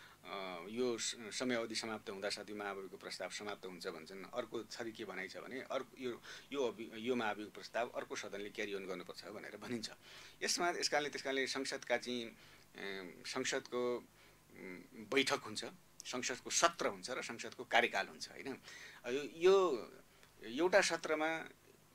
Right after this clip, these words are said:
तपाईँको आएको कुनै प्रस्ताव अर्को सत्रमा नजाने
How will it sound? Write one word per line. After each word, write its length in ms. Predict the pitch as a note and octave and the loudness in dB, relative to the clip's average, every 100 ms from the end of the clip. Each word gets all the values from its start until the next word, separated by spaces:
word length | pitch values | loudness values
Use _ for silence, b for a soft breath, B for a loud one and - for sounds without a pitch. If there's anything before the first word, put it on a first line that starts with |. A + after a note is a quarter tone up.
| - - | -18 -4
तपाईँको 400 | - C3+ B2 B2+ | 2 2 4 4
आएको 400 | A2+ A#2 C3+ C3 | 8 8 8 6
कुनै 380 | B2 B2 B2 A2+ G#2 | 0 0 2 0 -4
प्रस्ताव 380 | B2 - C3 D#3 | -2 6 6 8
अर्को 260 | B2 - | 4 2
सत्रमा 500 | A#2+ A2 A#2 A2+ B2 A#2 - - - - C3 | -4 -4 -4 -2 -2 -6 -14 -20 -20 -16 0
नजाने 520 | C3+ C3 B2 A#2 | 4 6 6 4